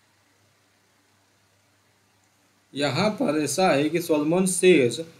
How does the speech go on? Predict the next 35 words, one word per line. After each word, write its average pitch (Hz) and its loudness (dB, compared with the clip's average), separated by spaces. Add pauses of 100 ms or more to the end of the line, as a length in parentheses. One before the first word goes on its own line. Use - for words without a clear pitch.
(300)
interrupt 165 0
करने 202 0
के 202 -4
लिए 196 0
हमने 185 4
यहाँ 185 2
पर 185 0
semi 165 -2
को, 156 0
इसका 170 -2
यूज़ 170 2
तो 170 -2
कर 175 0
दिया 131 -2
कॉलम 135 -2
का, 147 -6 (320)
अ, 135 0 (380)
"of 180 4
the 175 0
making 175 2
of 185 4
books", 180 2 (880)
फिर 165 2
सेमी 160 -2
कोलन 156 0
का 160 2
यूज़ 185 2
है, 190 0
हाँ, 127 0
तो 156 -2
option 196 0
number 185 4
D 175 2
आपका 151 2
यहाँ 135 -2